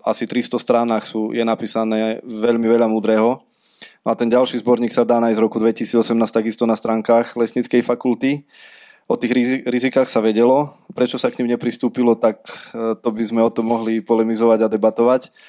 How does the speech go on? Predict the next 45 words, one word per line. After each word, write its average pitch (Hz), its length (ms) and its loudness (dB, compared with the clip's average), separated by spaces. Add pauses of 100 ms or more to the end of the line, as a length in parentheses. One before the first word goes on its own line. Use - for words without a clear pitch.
(320)
Ale, 113 480 0
m, 113 240 -8
status 120 400 -2
quo, 120 240 0
ktorý, 113 480 -6
ktorý 117 240 0
máme, 113 320 2
je 107 80 0
taký, 113 240 0
že 107 160 0
smrečiny 110 480 -2
sa 110 160 0
nám 107 160 0
rozpadávajú 117 640 2
a 113 160 2
tak, 110 160 0
ako 107 160 -4
ste 110 240 0
aj - 80 -6
povedali, 107 400 0
že, 104 280 0
e, - 520 -14 (400)
snažíme 120 400 -2
sa 110 160 -2
zachraňovať 113 480 2
tých 113 240 -4
nezodpovedných, 117 720 0
alebo 110 260 0
te-, 113 240 0
teda 117 240 0
tých, 120 240 -4
ktorí 117 240 0
nepočúvali 117 720 -2 (560)
vedu 120 560 2
v 113 160 -10
roku 117 240 0
päťdesiatšesť 123 920 0
a 110 180 0
paradoxne 117 640 0
tí, 127 240 0
ktorí 113 240 -2
sa 107 160 -4
snažia 117 320 0
robiť, 113 460 0
e, 110 40 -8